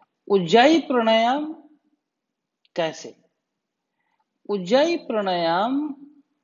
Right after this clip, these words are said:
से आप अपने central nervous system में आ जाते हैं, आपकी consciousness, और आप देखें तो अगर यहाँ से बिल्कुल बीच के हिस्से से निकालें नीचे तक, आधा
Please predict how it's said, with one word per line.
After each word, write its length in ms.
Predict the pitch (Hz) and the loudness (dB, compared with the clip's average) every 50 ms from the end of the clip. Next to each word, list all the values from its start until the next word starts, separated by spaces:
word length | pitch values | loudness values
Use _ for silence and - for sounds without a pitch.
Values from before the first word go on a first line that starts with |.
| _ _ _ _ | _ _ _ _
से 500 | - - - - 262 269 285 302 277 - - - - | -20 -20 -8 -2 -2 0 0 0 -2 -6 -6 -6 -2
आप 480 | 170 175 202 233 269 262 - - - - | 0 2 2 2 2 0 -4 -12 -10 -10
अपने 380 | 185 185 - 233 240 269 262 247 | -10 -8 -8 -6 -4 -4 -4 -6
central 600 | - - - - 196 196 214 208 214 285 277 254 | -8 -10 -6 -4 -4 -2 -4 -2 2 2 2 2
nervous 460 | 220 196 180 165 160 165 160 160 - | 2 0 -2 -2 -2 -4 -4 -4 -8
system 360 | 156 139 - - - 139 131 | -10 -10 -8 -6 -6 -4 -4
में 180 | 127 131 131 127 | -4 -4 -4 -2
आ 160 | 127 120 120 | -2 -2 -2
जाते 340 | 120 120 120 120 120 - 208 | -2 -2 -4 -4 -6 -8 -6
हैं, 100 | 233 226 | -4 -2
आपकी 320 | 185 147 - _ - 139 | -2 -2 -4 _ -10 -10
consciousness, 1160 | - _ - 127 131 131 127 - - 127 120 120 117 - - - - 180 220 208 - - - _ _ _ _ _ _ _ _ _ _ _ - - - - - | -10 _ -8 -6 -6 -8 -10 -14 -16 -16 -16 -16 -16 -18 -16 -12 -12 -12 -10 -12 -14 -18 -20 _ _ _ _ _ _ _ _ _ _ _ -20 -20 -8 0 4
और 160 | 185 190 196 | 4 4 4
आप 600 | 202 - - 190 196 220 240 - - - - _ _ _ _ _ _ _ _ 180 | 2 0 2 2 2 2 0 -2 -8 -18 -20 _ _ _ _ _ _ _ _ -16
देखें 760 | 160 143 180 202 226 226 - 311 269 214 226 254 - - - - - _ _ _ | -4 2 2 2 2 2 2 0 0 0 -2 -6 -10 -12 -20 -20 -20 _ _ _
तो 80 | 202 | -8
अगर 320 | 185 185 180 185 202 208 190 | -2 0 0 2 2 0 0
यहाँ 400 | 175 160 170 165 180 220 240 240 | 0 0 -2 -2 0 0 -2 -2
से 200 | 240 247 240 208 | 0 0 -2 -2
बिल्कुल 480 | 185 233 311 302 294 302 269 247 214 | 0 0 0 0 0 0 0 -2 0
बीच 540 | 180 160 156 160 196 196 196 190 170 - - | -2 -4 -4 -2 0 0 0 -2 -4 -6 -14
के 220 | - - 160 156 | -10 -4 -2 -2
हिस्से 380 | 151 147 147 143 - - 151 143 | -2 -2 -6 -10 -6 -6 -4 -4
से 160 | 143 - 147 | -2 -2 -2
निकालें 480 | 139 139 135 135 139 135 135 131 135 135 | -2 -2 -2 0 0 0 2 2 0 -2
नीचे 460 | 131 131 139 139 131 131 - 135 127 | -2 0 0 -2 -2 -2 -4 -4 -4
तक, 340 | 127 - 214 240 - _ _ _ _ _ _ _ _ _ - 151 | -4 -4 -6 -6 -6 _ _ _ _ _ _ _ _ _ 0 2
आधा 460 | 151 156 143 151 160 160 151 - | 4 4 2 2 0 0 0 0